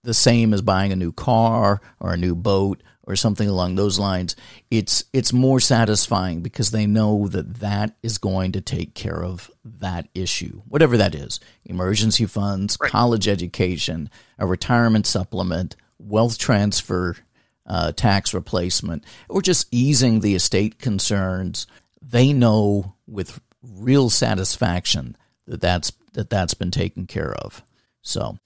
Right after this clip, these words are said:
Speaker 1: is there anything coming down the pike that we should know in regards to insurance? Is there anything, anything new?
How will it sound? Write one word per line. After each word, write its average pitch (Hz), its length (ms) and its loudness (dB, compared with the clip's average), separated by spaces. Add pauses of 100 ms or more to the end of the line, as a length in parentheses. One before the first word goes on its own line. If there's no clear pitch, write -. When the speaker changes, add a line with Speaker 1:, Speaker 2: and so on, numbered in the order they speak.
(220)
Speaker 1:
is 160 100 -2
there 190 80 0
anything 233 300 0
coming 208 260 4
down 202 220 4
the 147 80 4
pike 185 400 2
that - 100 -2
we 220 100 0
should 214 160 2
know 208 160 2
in 226 120 4
regards 208 400 2
to 214 120 4
insurance? 208 600 2
Is 117 140 0
there 113 100 2
anything, 151 580 2 (200)
anything 135 500 2
new? 165 460 2